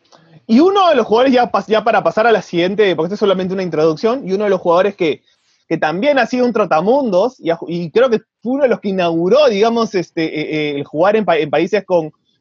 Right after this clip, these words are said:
en ese momento, poca tradición futbolística, fue Puchungo Yáñez, ¿no? Puchungo Yáñez jugó en Ucrania, jugó en Arabia, jugó en Aruba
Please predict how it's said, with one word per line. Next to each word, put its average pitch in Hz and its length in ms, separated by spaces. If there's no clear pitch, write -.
en 160 160
ese 190 180
momento, 175 340
poca 190 200
tradición 160 320
futbolística, 214 680
fue 214 160
Puchungo 190 500
Yáñez, 131 460
¿no? 196 180
Puchungo 262 400
Yáñez 285 420
jugó 320 540
en 160 180
Ucrania, 220 640
jugó 185 260
en 226 100
Arabia, 208 480
jugó 226 220
en 370 100
Aruba 208 680